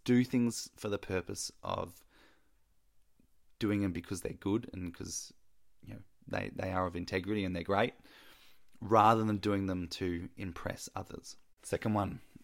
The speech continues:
most successful people are people you've never heard of. They want it that way. It keeps them sober.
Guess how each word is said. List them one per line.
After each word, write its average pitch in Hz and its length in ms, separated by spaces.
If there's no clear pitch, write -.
most 127 640
successful - 560
people 104 560
are 104 120
people 123 360
you've 92 220
never 98 380
heard 95 280
of. - 300
They 98 240
want 101 380
it 113 180
that - 240
way. 95 400
It - 180
keeps - 300
them 101 160
sober. - 540